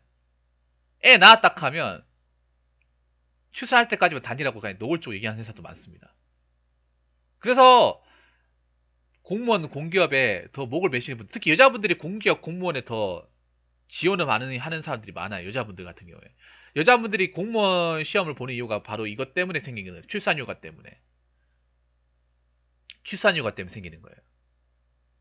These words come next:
가장 여자분들 입장에서 가장 복지가 뭐라고 얘기하냐면 출-, 출산휴가로 얘기하시는 분들이 많아요. 출산휴가 삼 년이잖아. 맞죠? 삼 년.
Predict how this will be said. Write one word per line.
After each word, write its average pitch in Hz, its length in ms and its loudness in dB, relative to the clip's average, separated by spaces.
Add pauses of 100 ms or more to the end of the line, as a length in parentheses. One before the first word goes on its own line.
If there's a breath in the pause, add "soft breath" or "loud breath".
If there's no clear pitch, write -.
(880)
가장 147 180 -2
여자분들 214 380 4
입장에서 190 420 0
가장 156 260 -4
복지가 180 360 -2
뭐라고 131 280 -2
얘기하냐면 101 680 -4
출-, - 160 -16 (360)
출산휴가로 156 560 -4
얘기하시는 101 340 -8
분들이 90 180 -20
많아요. 82 280 -18 (1700)
출산휴가 190 460 0
삼 151 160 -8
년이잖아. 104 320 -10
맞죠? 90 240 -18
삼 95 160 -18
년. 87 160 -20